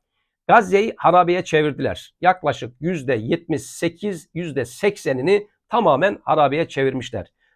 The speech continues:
Bir takım politikaları var. Savaş sonrası, daha doğrusu katliamlar sonrası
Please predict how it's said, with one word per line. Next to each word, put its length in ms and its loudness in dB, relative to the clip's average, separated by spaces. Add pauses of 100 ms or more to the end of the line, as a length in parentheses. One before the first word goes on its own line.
(120)
Bir 120 -4
takım 420 0
politikaları 640 2
var. 180 4 (120)
Savaş 460 0
sonrası, 800 0 (200)
daha 240 6
doğrusu 340 0
katliamlar 580 0
sonrası 680 0